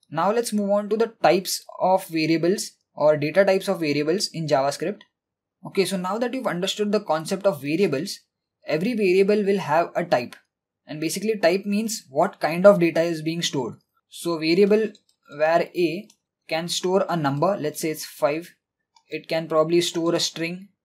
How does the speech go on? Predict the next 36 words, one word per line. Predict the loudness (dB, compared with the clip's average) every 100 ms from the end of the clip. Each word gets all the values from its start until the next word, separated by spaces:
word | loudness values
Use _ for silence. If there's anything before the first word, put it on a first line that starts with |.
| _ _ -20 -18
which | -8
will | -4 0
have | 0
some | 0 -4 -4
name | -6 -6
A | -6 -6
B | -6
C, | -6 -8 -10 -12 _ _ _ _
and | -4 -4
it | -6
can | -8
store | -4 0 0
boolean | -2 -2 -2 -2
and | -4
so | -2 -2
on | -2
and | -2
so | -4
forth. | -6 -10 -12 _ _ _
So | -4 -2
of | -2 0
course | 0
every | 2 2 2
programming | 2 2 2 2 0
will | 0 0
have | 4 2 2
a | -2
set | 0 2
of | 2 0
data | -2 2
types | 2 0 -8 _ _ _ _
which | -8 -4
are | 0 0
unique | 0 -4 -4
to | 0
them. | 0 0